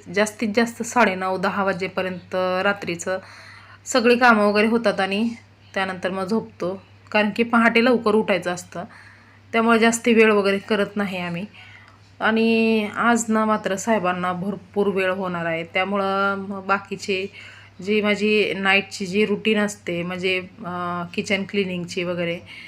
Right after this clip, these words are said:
हे पण शूट करता आलं नाही, कारण की, अ, खूप उशीर झाला होता जास्ती एकदम, आणि दुसऱ्या दिवशी सकाळी उठायचं पण होतं लवकर, त्यामुळं मग मी व्हिडिओ वगैरे शूट करत बसले नाही.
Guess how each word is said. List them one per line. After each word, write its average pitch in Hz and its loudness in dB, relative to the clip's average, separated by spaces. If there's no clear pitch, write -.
हे 233 2
पण 254 2
शूट 247 -2
करता 208 0
आलं 180 2
नाही, 180 -6
कारण 202 0
की, 214 -2
अ, 190 -4
खूप 240 -6
उशीर 262 2
झाला 240 4
होता 175 -2
जास्ती 185 -6
एकदम, 170 -8
आणि 185 -6
दुसऱ्या 185 -2
दिवशी 196 -4
सकाळी 190 -2
उठायचं 185 -6
पण 196 -6
होतं 185 -4
लवकर, 175 -6
त्यामुळं 185 -2
मग 190 -8
मी 190 -6
व्हिडिओ 180 -4
वगैरे 175 -6
शूट 202 -6
करत 180 -6
बसले 175 -8
नाही. 170 -10